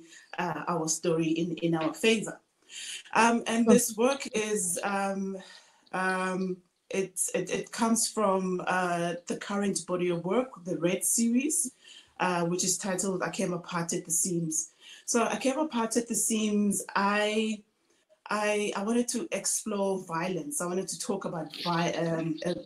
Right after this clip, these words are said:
Speaker 1: the other parts of South Africa, the other parts of change. Um, and of course, change has been known that change is a violent process. It's never an easy, uh,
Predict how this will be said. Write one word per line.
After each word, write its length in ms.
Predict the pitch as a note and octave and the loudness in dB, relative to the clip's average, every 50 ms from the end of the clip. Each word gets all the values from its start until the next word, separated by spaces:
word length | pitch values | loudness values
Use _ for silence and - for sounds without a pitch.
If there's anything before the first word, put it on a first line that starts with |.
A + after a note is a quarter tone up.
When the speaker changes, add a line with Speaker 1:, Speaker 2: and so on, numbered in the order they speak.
| - - E3 D#3+ D#3+ D#3 D#3 D#3 D3 D3+ - | 0 0 2 2 2 2 2 2 0 0 -2
Speaker 1:
the 140 | - F#3 F3 - - - | -4 -6 -6 -4 0 4
other 240 | G3+ A3 A3 A3+ | 4 4 4 4
parts 340 | A3+ - - G3+ F#3 E3+ - | 0 0 0 2 2 2 2
of 120 | G3 F#3 - | 2 2 2
South 180 | - F3+ D#3+ D#3 | 2 2 2 2
Africa, 400 | D#3+ E3 - - - - - - - _ _ _ _ _ - - - - - - | 0 0 -2 -4 -4 -6 -10 -16 -20 _ _ _ _ _ -20 -18 -18 -16 -10 -4
the 120 | - F3+ | 2 2
other 200 | G3 G3 G3+ G3+ - | 2 2 2 -2 -2
parts 320 | - G#3+ - - - - | 0 0 0 0 2 0
of 180 | G3+ G3 - - | 0 0 0 -2
change. 640 | - - G#3+ F3+ E3+ D#3+ C#3+ - - - - - - _ _ - - - - - - | 0 0 2 4 4 4 4 2 0 -4 -6 -8 -8 _ _ -20 -20 -20 -16 -6 -4
Um, 400 | F#3+ F#3+ F3 F3 F3+ F3+ F3 E3 E3 | -2 0 0 0 0 2 0 2 2
and 160 | G3 G3+ F#3 | 2 2 2
of 140 | F#3 - - | 0 -2 -2
course, 260 | - B3+ A3 - - | 2 2 2 2 2
change 360 | - - - G3 G3 G3+ F#3 - | 2 2 2 2 2 2 2 0
has 140 | F#3 E3 E3+ | 0 -2 0
been 180 | F3+ F3+ F3 E3+ | 0 0 2 2
known 280 | E3+ F3 F3 F3+ F3 | 2 2 2 0 0
that 180 | D#3+ D#3+ E3 - _ _ _ | 0 -2 -2 -4 _ _ _
change 540 | - - G#3 G3 G3 G3 G3 G3+ E3+ - - - | -4 -2 0 2 2 2 2 2 0 0 -2 0
is 180 | F#3+ F3+ F#3 | 0 0 2
a 100 | G3 F3+ | 0 0
violent 460 | D#3+ - E3+ F3 G3 F#3+ F#3+ F3+ F3 - | -2 -2 0 0 2 2 0 0 -2 -2
process. 480 | - F3 E3 D#3+ - - C#3+ C#3 - | -2 -2 -2 -2 -2 -4 -2 -2 -2
It's 160 | E3+ E3 - | -2 -2 -2
never 400 | F#3 F3+ F#3 F#3+ G#3 F#3+ F3+ - - | 0 0 2 2 2 2 2 0 0
an 200 | - F3 F3 D#3 - _ - | -2 -2 -2 -2 -6 _ -4
easy, 680 | - G3+ F#3+ F3 E3 E3+ F#3+ F#3 F3+ E3+ E3+ E3 E3 _ _ _ _ - | -2 -2 0 2 2 0 0 0 -2 -2 -4 -4 -6 _ _ _ _ -8
uh, 320 | - F3 E3+ D#3+ D#3 D#3 | -4 -2 0 0 0 0